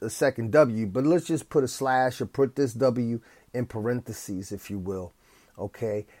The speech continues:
And this second, uh, possible potential, uh, uh, meaning for the letter W is why.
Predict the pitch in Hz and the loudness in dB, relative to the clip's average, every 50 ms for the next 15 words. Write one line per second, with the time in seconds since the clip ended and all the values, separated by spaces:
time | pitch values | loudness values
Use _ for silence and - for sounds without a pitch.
0 | _ _ - 110 110 120 117 - - - - 165 180 190 - 185 151 131 - _ | _ _ -8 -4 -4 -4 -4 -4 -8 0 2 2 2 4 2 0 0 0 -4 _
1 | _ _ _ _ _ _ _ _ _ 117 110 107 101 - - - 147 143 - - | _ _ _ _ _ _ _ _ _ -2 -2 -2 -4 -6 -4 -2 -2 -2 0 -2
2 | 143 117 113 127 120 123 - 120 101 - - 143 135 123 - - 120 113 107 101 | -4 -2 -2 -2 -4 -4 -8 -12 -12 -4 -2 -2 -2 -2 -4 -6 -6 -6 -6 -8
3 | _ _ _ _ _ _ _ _ _ _ 101 110 107 104 98 - - 104 101 95 | _ _ _ _ _ _ _ _ _ _ -8 -6 -6 -6 -8 -8 -10 -12 -10 -8
4 | 110 123 147 165 160 147 135 120 107 - - 120 110 92 107 110 113 120 110 104 | -4 0 2 2 4 2 2 -2 -4 -6 -6 -6 -4 -2 -2 -2 0 0 0 0
5 | 104 92 120 135 156 156 147 127 107 90 90 - _ _ _ _ _ _ _ _ | -2 0 2 2 2 4 2 0 0 -2 -6 -10 _ _ _ _ _ _ _ _
6 | _ _ _ _ 127 120 101 95 92 98 117 110 98 87 82 78 - | _ _ _ _ -8 -8 -8 -8 -2 0 0 0 0 -4 -6 -14 -20